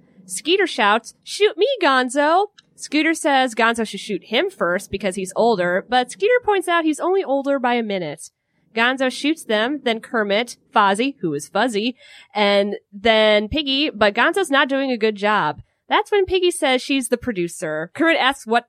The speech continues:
producers do, and she says, "They fire directors." Then she makes Gonzo the camera weirdo and names herself as director.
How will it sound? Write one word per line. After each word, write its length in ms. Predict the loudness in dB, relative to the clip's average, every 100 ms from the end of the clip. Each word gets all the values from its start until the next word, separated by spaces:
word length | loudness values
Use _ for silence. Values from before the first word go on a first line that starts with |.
| -6
producers 400 | -4 -4 -4 -4
do, 380 | 0 0 0 0
and 220 | 0 -2
she 160 | -2 -4
says, 400 | -2 -2 -2 -4 _
"They 160 | -2 -2
fire 500 | -2 -4 -2 0 0
directors." 960 | 0 0 -2 -2 -2 0 -2 -4 -10 -8
Then 300 | -2 -2 -2
she 220 | -4 -2
makes 240 | 0 0
Gonzo 360 | 0 0 0 -2
the 180 | -4 -4
camera 400 | -4 -2 0 -2
weirdo 420 | 0 0 2 2
and 100 | 0
names 300 | 0 -2 -4
herself 440 | -10 -6 -2 -2 -2
as 320 | -4 -4 -6
director. 640 | -8 -8 -10 -12 -10 -10